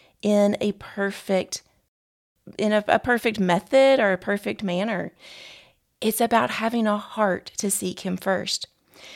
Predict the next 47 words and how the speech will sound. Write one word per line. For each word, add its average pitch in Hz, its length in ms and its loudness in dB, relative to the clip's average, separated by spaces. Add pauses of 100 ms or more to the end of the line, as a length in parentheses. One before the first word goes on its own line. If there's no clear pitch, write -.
(200)
Today, 262 480 4
though, 208 260 2
I - 80 -2
want 285 160 -2
to 392 80 -4
talk 269 220 -4
about 214 260 -2
three 233 300 -4
ways 175 540 0
that 196 260 0
we 202 160 0
can 277 420 0
seek 190 320 -4
him 175 180 -2
first, 156 540 -4 (340)
and 220 160 2
these 254 160 2
are 233 120 0
habits 233 560 2
that 120 160 -2
we 185 120 0
can 180 220 -4
build. 160 380 0
It's 202 180 -2
not 214 240 2
a 320 60 2
checklist 262 840 0
that - 140 0
we're 196 80 -2
trying 185 380 0
to 175 100 -2
create 175 360 -2
for - 160 -6
ourselves. - 600 -4 (400)
They're 247 140 4
habits 233 720 0 (320)
that 220 120 4
help 208 440 0
us 220 180 2
have 208 220 -2
a 190 60 2
heart 196 440 0
of - 140 -2
seeking 196 480 0
Jesus 175 360 -2
first 170 380 -2
thing 160 300 0